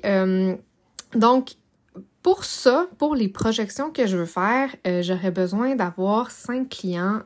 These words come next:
dans les, euh, prochains trois mois. Donc là, on est avril, donc pour avril, mai et juin.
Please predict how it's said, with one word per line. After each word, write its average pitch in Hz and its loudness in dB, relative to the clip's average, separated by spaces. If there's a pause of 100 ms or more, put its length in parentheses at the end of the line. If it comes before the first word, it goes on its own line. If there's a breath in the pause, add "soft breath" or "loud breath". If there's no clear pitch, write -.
dans 175 -4
les, 185 0 (100)
euh, 170 0
prochains 202 -2 (160)
trois - -6
mois. - -10
Donc 147 -12
là, 190 0
on 185 0
est 180 -4
avril, 185 0
donc 175 -2
pour - -8
avril, 190 4
mai 190 4
et 180 0
juin. - -6